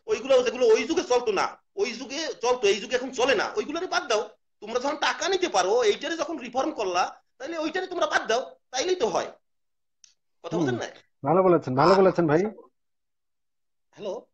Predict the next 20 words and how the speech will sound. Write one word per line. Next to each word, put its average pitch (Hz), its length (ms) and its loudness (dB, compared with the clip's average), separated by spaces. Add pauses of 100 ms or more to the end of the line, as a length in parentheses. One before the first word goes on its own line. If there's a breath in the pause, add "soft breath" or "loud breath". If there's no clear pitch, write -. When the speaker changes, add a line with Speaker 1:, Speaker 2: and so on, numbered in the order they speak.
(680)
Speaker 2:
হ্যাঁ, 170 240 4
হ্যালো, 170 280 4
ভালো 143 240 6
বলেছেন। 185 400 4 (920)
Speaker 1:
হ্যাঁ, 135 240 -8
আর 214 140 2
একটা 277 340 -2
দেখবেন 226 280 -6
Speaker 2:
হুম। 196 80 -2
Speaker 1:
মাদ্রাসা 220 320 -4
পড়ুয়া 226 520 0 (180)
লোকেরা 220 460 2
মাঝে 208 260 0
মধ্যে 220 200 -8
বা 349 120 4
মুমিনরা 240 440 -2
মাঝে 208 180 -2
মধ্যে 208 180 -6
যুক্তি 208 320 -12
দেয়, 135 200 -4